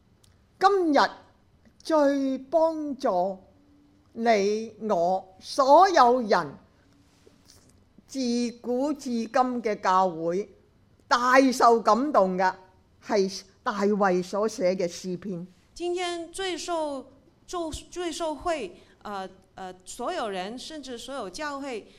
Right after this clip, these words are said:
Speaker 2: 呃，的經文就是詩篇。
Speaker 1: 苦難係會臨到任何一個人。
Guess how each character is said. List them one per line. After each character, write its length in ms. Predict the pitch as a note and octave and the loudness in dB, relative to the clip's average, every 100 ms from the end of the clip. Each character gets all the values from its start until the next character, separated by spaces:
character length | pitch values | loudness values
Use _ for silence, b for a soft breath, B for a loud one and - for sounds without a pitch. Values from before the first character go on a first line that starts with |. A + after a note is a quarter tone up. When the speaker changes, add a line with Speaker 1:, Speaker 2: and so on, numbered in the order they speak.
| b b | b b
Speaker 2:
呃， 200 | F#3+ F3 | -14 -14
的 180 | F3 G3+ | -12 -14
經 320 | F#3 - D#4 | -16 -14 -10
文 280 | C#4+ G3+ A3 | -8 -8 -10
就 200 | A#3 A#3 | -12 -12
是 220 | A3+ G#3+ | -12 -16
詩 240 | F#3+ - A#3 | -14 -14 -16
篇。 340 | A#3+ G#3 G#3 - _ _ _ _ _ _ _ _ _ _ _ _ _ _ _ _ _ _ _ _ - | -16 -16 -16 -20 _ _ _ _ _ _ _ _ _ _ _ _ _ _ _ _ _ _ _ _ -6
Speaker 1:
苦 260 | B3+ C#4 E4 | 2 4 6
難 340 | D#4 F#3 F#3+ | 6 6 4
係 160 | G#3 G#3 | 0 0
會 200 | G3 G#3 | 2 2
臨 360 | G#3 D#3+ D3+ E3 | 0 -4 -8 -2
到 400 | G3 F#3 F#3 F#3 - _ _ _ _ - - | 2 4 2 -6 -16 _ _ _ _ -18 -12
任 420 | - F3+ F3+ F3+ G3+ | 2 4 4 0 -2
何 320 | F#3+ C3+ D3+ | -4 -4 -2
一 120 | A3 G#3+ | -4 -2
個 140 | E3+ | -4
人。 160 | D#3 | -4